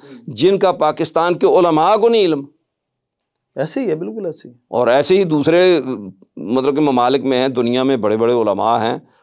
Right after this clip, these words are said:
Speaker 1: जिनके मुतल्लिक़ सबको कुछ इल्म नहीं। तो ये मुमकिन नहीं है असल में।
Speaker 2: सही है।
Speaker 1: इसलिए इमाम अहमद बिन हंबल फरमाते हैं, "मन इद्दअल इजमा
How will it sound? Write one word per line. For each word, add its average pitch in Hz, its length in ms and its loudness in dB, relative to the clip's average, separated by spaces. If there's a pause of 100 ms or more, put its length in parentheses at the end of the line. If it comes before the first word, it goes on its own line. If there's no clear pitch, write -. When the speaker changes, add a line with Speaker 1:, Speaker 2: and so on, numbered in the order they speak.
(520)
Speaker 1:
जिनके 113 340 -2
मुतल्लिक़ 120 360 -2
सबको - 280 -6
कुछ - 240 -12
इल्म - 220 -6
नहीं। - 120 -8
तो - 120 -10
ये 226 200 0
मुमकिन 233 460 0
नहीं 190 220 2
है 127 80 -2
असल 107 220 -8
में। 80 140 -14 (560)
Speaker 2:
सही 135 240 -2
है। 104 140 -14 (140)
Speaker 1:
इसलिए 196 280 0
इमाम 175 360 0 (140)
अहमद 123 240 -2
बिन 127 140 -4
हंबल 120 240 -2
फरमाते 113 420 -2
हैं, 156 80 -2
"मन 147 160 -2
इद्दअल 110 480 0
इजमा 113 440 0